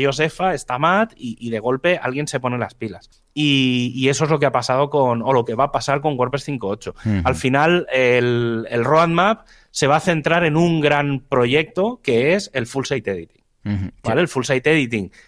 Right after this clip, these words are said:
Speaker 1: yo calculaba que saldría para WordPress seis a finales de este año, eh, y entonces ahora lo que se ha planteado es: vamos a hacer una, una especie de, mm,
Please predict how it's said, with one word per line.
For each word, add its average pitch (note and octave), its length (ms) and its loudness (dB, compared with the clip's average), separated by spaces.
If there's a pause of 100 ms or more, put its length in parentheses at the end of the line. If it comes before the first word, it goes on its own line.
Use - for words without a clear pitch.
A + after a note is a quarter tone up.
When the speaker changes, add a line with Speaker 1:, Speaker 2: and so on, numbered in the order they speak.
(120)
Speaker 1:
yo C3 220 0
calculaba D3 560 2
que A2+ 100 -2
saldría A2 640 -2
para G2 220 -6
WordPress A#2+ 380 -4
seis D3 480 -4 (280)
a G#2 80 -12
finales A2 360 -2
de A#2 60 -2
este A2+ 200 -4
año, E3 360 -2 (360)
eh, A2+ 800 2
y B2 180 -4
entonces B2 320 0
ahora C3 380 2
lo D3 120 2
que C#3+ 80 -2
se D3 140 0
ha C#3 80 0
planteado C#3 680 2
es: A#2 340 0 (340)
vamos C#3+ 360 0
a D3+ 60 2
hacer D#3 240 0
una, C3+ 420 0 (200)
una D3 220 -4
especie C#3+ 440 -2
de, B2+ 380 2
mm, B2 400 -4